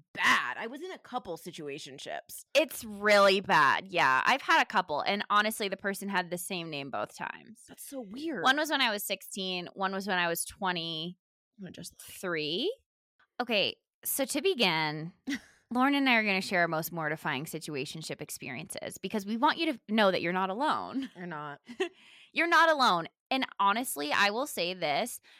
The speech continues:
Speaker 2: you can be the most confident,
Speaker 1: Mm-hmm.
Speaker 2: sexiest,
Speaker 1: Totally.
Speaker 2: like, be-, in the best shape of your life, and
Speaker 1: Yes.
Speaker 2: somehow you can still end up in a situationship.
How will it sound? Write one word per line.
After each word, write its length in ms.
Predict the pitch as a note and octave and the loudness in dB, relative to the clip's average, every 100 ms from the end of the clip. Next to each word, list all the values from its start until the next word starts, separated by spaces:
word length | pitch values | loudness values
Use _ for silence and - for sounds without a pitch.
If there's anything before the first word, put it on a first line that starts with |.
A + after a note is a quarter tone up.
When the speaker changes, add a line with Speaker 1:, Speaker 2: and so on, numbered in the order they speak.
| _ | _
Speaker 2:
you 160 | A#3 | -6
can 200 | A#3+ D#4+ | -4 -6
be 120 | C4+ A#3+ | -6 -4
the 120 | G3+ | -4
most 420 | F3+ F3 G#3+ - | -2 -2 -4 -8
confident, 960 | - E3+ E3 F3+ G#3 G#3 G#3+ A#3 B3+ _ _ _ | -8 -6 -6 -8 -6 -4 -4 -4 -8 _ _ _
Speaker 1:
Mm-hmm. 360 | G#3+ A#3 A#3+ B3+ - _ | -10 -8 -8 -10 -14 _
Speaker 2:
sexiest, 1040 | B3+ A#3+ A3+ - B3 A#3 A3 A3 G#3+ - - - _ - | -2 2 2 0 -2 2 4 2 0 -8 -12 -18 _ -6
Speaker 1:
Totally. 460 | G3 D#3+ C3+ B2+ _ _ - | -4 -4 -8 -12 _ _ 2
Speaker 2:
like, 280 | A#3 G3+ - _ | 4 4 -2 _
be-, 220 | G#3 G#3+ G#3 | 2 4 4
in 180 | B3 B3 | 4 2
the 80 | A#3+ | 4
best 240 | G3+ A3+ | 2 4
shape 240 | - G3 G#3+ | 0 0 -2
of 120 | G3+ | -2
your 120 | G3 | 0
life, 380 | F3 D#3+ E3 A3 - | 2 4 4 0 -2
and 120 | G#3 | -2
Speaker 1:
Yes. 100 | - | 0
Speaker 2:
somehow 480 | - F#3+ G#3 G3+ G3 | 0 0 2 2 2
you 180 | G3+ G3 | 0 -4
can 200 | G#3 F#3+ | -6 -2
still 460 | - - G#3 F#3 | -4 2 2 4
end 220 | E3+ F3 | 2 0
up 160 | E3 D#3+ | -2 -2
in 100 | F3+ | -6
a 40 | |
situationship. 840 | E3+ E3 D3+ C3+ C#3+ F3 D3 C3+ | -6 -10 -10 -10 -10 -12 -10 -12